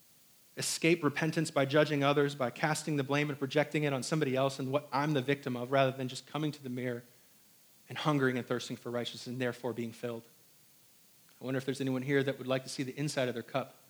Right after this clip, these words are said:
made clean, to actually find mercy as opposed to hypocrisy. I wonder if there's anyone here that's tired of being a divided heart and wants to be a, an integral person,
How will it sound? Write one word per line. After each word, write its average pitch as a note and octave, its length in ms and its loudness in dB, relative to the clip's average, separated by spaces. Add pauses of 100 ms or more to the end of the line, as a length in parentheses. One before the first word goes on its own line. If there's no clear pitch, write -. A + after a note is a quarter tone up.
(280)
made A#2 200 -6
clean, A2+ 280 -8 (1600)
to C3+ 100 -10
actually C#3+ 320 0
find B2 260 -2
mercy B2+ 360 -2 (1040)
as A#2+ 80 -10
opposed B2+ 300 -2
to B2 40 -4
hypocrisy. B2 500 -2
I B2+ 40 2
wonder C3+ 180 2
if C3 60 -2
there's C3+ 160 -2
anyone C#3+ 220 0
here C3+ 180 0
that's B2 300 -6 (380)
tired D#3 540 6 (560)
of B2 60 -10
being D3 180 4
a C3+ 60 2
divided B2+ 420 2
heart A2+ 280 -2 (1160)
and C3+ 100 0
wants E3+ 240 2
to G3+ 60 0
be E3+ 200 4
a, C#3+ 100 2 (160)
an C#3 100 0
integral D3 520 2
person, G#2+ 400 -6